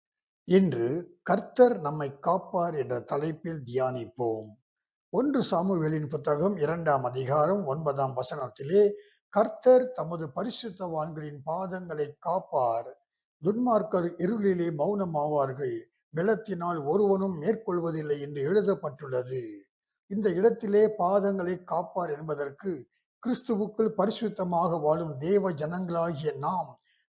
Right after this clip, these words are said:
பரிசுத்தத்தில் இருந்து விழுந்து விடாதபடிக்கு கர்த்தர் நம்மை காத்துக் கொள்வார். நம்முடைய போக்கையும் வரத்தையும் உறுதிப்படுத்துவார். தெய்வீக பாதுகாப்பு இருக்கும்.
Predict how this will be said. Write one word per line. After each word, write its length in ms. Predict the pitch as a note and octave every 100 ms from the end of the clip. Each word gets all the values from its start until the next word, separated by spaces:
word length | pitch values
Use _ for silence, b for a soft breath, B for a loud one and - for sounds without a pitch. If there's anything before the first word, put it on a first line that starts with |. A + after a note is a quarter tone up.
| -
பரிசுத்தத்தில் 640 | G#3 - A3 F#3+ G3 A3+ G#3
இருந்து 440 | G3 G3+ G3+ A3
விழுந்து 460 | D#3 F#3+ G#3+ F#3+ D3+
விடாதபடிக்கு 840 | E3+ F#3+ E3 C#3+ C#3+ C#3+ - D3
கர்த்தர் 460 | - F#3 G#3+ F#3+ D#3+
நம்மை 300 | D3 C#3+ C3
காத்துக் 440 | - D#3+ D#3+ C#3+ C3+
கொள்வார். 640 | B2+ B2 B2 A2 - - _ _ _
நம்முடைய 540 | - F#3 F#3+ F3+ E3 -
போக்கையும் 720 | G3+ A3 - G#3+ F#3+ G#3 F#3+
வரத்தையும் 560 | D3 G3 - F3+ F#3+ F#3 D3+
உறுதிப்படுத்துவார். 1080 | G#3+ F#3+ F3+ C#3+ C#3 C3 C3+ B2 A#2 A2 - _ _ D3+
தெய்வீக 760 | F3+ A3 A3+ A#3+ B3 A#3+ G#3
பாதுகாப்பு 640 | G#3 F#3 F#3+ E3+ F3 F3 D3+
இருக்கும். 640 | C3+ C3+ - D#3+ C#3+